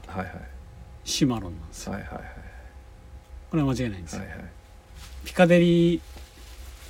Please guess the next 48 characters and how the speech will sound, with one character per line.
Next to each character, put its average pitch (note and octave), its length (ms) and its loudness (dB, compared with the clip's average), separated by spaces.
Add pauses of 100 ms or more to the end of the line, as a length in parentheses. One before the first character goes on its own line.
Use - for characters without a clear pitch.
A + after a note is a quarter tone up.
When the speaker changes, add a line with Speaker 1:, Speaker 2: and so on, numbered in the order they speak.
(280)
Speaker 2:
ピ - 100 -14
カ E3 180 2
デ D#3 160 4
リ C3+ 640 2
ー - 20 -8
の A#2+ 80 -4
方 B2+ 240 0
が G#2 140 -6
や F#2+ 100 -6
っ F#2+ 40 -4
ぱ - 160 -8
り、 F2+ 60 -8
Speaker 1:
は F2 100 -8
い。 - 40 -10 (840)
Speaker 2:
あ A2+ 100 -4
の、 A2 100 -4
ピ - 220 -12
カ D#3+ 80 2
デ B2+ 100 0
リ A2 60 -2
ー - 20 -8
の G2+ 140 -10
ス - 100 -6
キ C#3+ 120 0
ニ B2 120 2
ー A2+ 40 -4
具 A2 80 -6
合。 - 20 -4
Speaker 1:
は F2+ 60 -8
い。 F2+ 40 -14 (1500)
Speaker 2:
あ C3 100 -2
れ B2+ 60 -2
多 C3+ 80 -4
分 A#2 100 -4
ね、 G2+ 60 -10
み G#2 80 -6
ん G2+ 80 -8
な G#2 60 -10
好 - 60 -8
き - 120 -10
だ F2+ 60 -10
と - 80 -18
思 - 100 -18
う - 40 -20
ん - 40 -20
で - 60 -20
す - 60 -18
よ。 - 60 -18